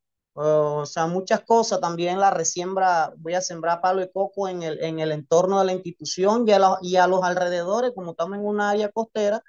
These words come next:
eh, sembrar mangles, mangles para que de pronto el turista se pueda, se pueda, este, mm, alojar ahí y los nativos también puedan llegar, aparte de lo privado, de los negocios privados, puedan tener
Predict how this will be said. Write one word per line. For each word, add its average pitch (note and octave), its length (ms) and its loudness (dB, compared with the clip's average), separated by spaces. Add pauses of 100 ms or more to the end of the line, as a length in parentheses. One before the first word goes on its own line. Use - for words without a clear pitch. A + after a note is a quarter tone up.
(380)
eh, D#3 520 -2
sembrar E3 880 4
mangles, D#3 720 -6
mangles G#3 380 -2
para D#3+ 300 2
que C#3 220 -4
de C#3 80 0
pronto D3+ 280 -6
el F3 100 -8
turista E3+ 760 2
se D#3+ 160 -2
pueda, D#3 640 4 (260)
se D3+ 180 -10
pueda, D3+ 840 0
este, C3 720 -8 (680)
mm, G#2+ 260 -8 (420)
alojar E3+ 460 6
ahí G#3+ 340 6 (140)
y F#3+ 140 0
los E3+ 140 4
nativos F3 400 -2
también F3 280 -2
puedan F3+ 300 2
llegar, D#3+ 520 2 (220)
aparte F#3 420 0
de F#3+ 100 2
lo F#3 140 0
privado, G3+ 420 2
de B3+ 60 2
los A3+ 120 -2
negocios A3 380 -4
privados, B3 440 0
puedan A3+ 240 -6
tener A3 380 -8